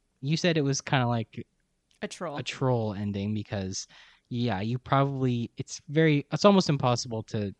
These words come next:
Speaker 1: put it together from the evidence of the first half. But
Speaker 2: I
Speaker 1: so
Speaker 2: guess it depends on what your definition of a good detective mystery is.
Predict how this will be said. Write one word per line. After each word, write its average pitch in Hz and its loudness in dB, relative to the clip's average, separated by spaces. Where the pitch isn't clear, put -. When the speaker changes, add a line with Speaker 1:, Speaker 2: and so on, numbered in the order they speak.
Speaker 1:
put 123 -2
it - -8
together 101 -6
from 104 0
the 107 -4
evidence 104 -4
of 101 -8
the 113 -14
first - -8
half. 90 -10
But 165 0
Speaker 2:
I 277 4
Speaker 1:
so 294 2
Speaker 2:
guess 311 0
it 285 -2
depends 277 -4
on 269 -2
what 214 0
your 202 0
definition 202 -4
of 190 -4
a 190 -4
good 170 -6
detective - -10
mystery 190 -2
is. - -4